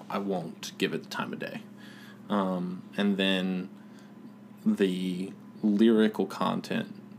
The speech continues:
I need to have some sort of, <sighs> even if it doesn't stay in the song necessarily, but a, just a lyrical hook or an idea or a concept that's novel and interesting.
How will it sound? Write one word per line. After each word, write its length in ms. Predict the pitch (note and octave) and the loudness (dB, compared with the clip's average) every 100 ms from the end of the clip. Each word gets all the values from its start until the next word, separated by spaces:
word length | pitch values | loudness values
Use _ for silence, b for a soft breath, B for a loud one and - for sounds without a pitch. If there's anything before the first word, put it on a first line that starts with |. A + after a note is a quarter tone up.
| - | -14
I 120 | G2+ F#2+ | -6 -2
need 180 | F#2+ | 0
to 80 | F#2 | 0
have 340 | F#2 - - - | -4 -6 -8 -6
some 220 | F#2+ - | -4 -2
sort 280 | - - - | -2 -2 -4
of, 260 | - - - B B B B B B B B B B B B | -6 -10 -16 B B B B B B B B B B B B
<sighs> 40 | B B B B - | B B B B 0
even 240 | C#3 E3 F#3 | 4 6 6
if 80 | |
it 60 | D3+ | 4
doesn't 260 | B2+ A#2 - | 4 4 4
stay 440 | - - G2+ G2+ | 4 6 6 6
in 280 | G#2 - G2+ | 4 4 4
the 80 | G2 | 4
song 420 | - F#2+ G2 G#2 | 2 2 2 2
necessarily, 580 | G2+ A2+ - A#2 A2+ A2+ | 0 -2 2 4 4 2
but 240 | - G#2 - | 0 -4 -2
a, 300 | G#2 F#2+ F#2 | 0 2 0
just 220 | G2 G2+ | -2 -2
a 80 | F#2 | 0
lyrical 640 | G2 G2 G2 G2+ - F#2+ | 0 4 4 4 2 -2
hook 380 | F2+ - G2+ - | 0 2 2 0
or 360 | - G2 F#2 F#2+ - | 0 0 0 -4 -4
an 140 | G2+ | -2
idea 520 | G2 F#2+ F#2 G2+ G2 F#2+ | 0 -2 2 4 4 4
or 240 | - - | -2 -6
a 60 | - | -6
concept 680 | - F2+ F#2 - F#2+ - - B B B B | -2 0 0 0 -2 -4 -14 B B B B
that's 260 | F#2 F#2 - | -2 -2 2
novel 400 | G2+ F2+ F2 E2+ | 4 4 2 -2
and 80 | D#2+ | -4
interesting. 520 | D#2 - - - - | -6 -6 -8 -10 -12